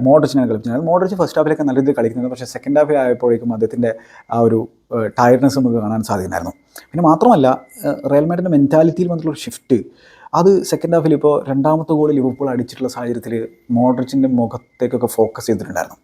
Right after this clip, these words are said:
അപ്പോൾ മോഡ്രിച്ചിൻ്റെ മുഖത്തേക്ക് ഫോക്കസ് ചെയ്തിട്ടുള്ള ആ ഒരു അവസരത്തിൽ എന്താണ്, ഡിസപ്പോയിൻമെന്റ് കൃത്യമായിട്ട് കാണാൻ പറ്റുന്നുണ്ടായിരുന്നു.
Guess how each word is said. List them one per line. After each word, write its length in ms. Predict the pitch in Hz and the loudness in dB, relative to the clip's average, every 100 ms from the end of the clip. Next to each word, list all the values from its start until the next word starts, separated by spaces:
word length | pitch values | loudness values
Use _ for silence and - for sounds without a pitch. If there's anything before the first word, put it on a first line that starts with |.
| _ _ - - | _ _ -20 -2
അപ്പോൾ 160 | 160 175 - 151 | 2 2 0 -2
മോഡ്രിച്ചിൻ്റെ 380 | 143 151 147 170 | 0 0 -4 -2
മുഖത്തേക്ക് 300 | 135 131 143 - | -2 -2 -6 -4
ഫോക്കസ് 300 | 123 - 123 | -6 -4 -2
ചെയ്തിട്ടുള്ള 340 | 135 135 123 117 - - - - | -2 0 -2 -4 -6 -20 -20 -10
ആ 60 | 127 | -2
ഒരു 80 | 135 | 0
അവസരത്തിൽ 280 | 117 120 123 123 | 0 -2 -4 -6
എന്താണ്, 200 | 131 147 139 | -4 -2 -2
ഡിസപ്പോയിൻമെന്റ് 540 | 120 147 - 156 156 139 | -2 -4 -6 -4 -2 -4
കൃത്യമായിട്ട് 420 | 120 - 143 135 | -10 -6 0 0
കാണാൻ 140 | 123 117 | 0 -2
പറ്റുന്നുണ്ടായിരുന്നു. 420 | 104 95 - - | -2 -4 -6 -8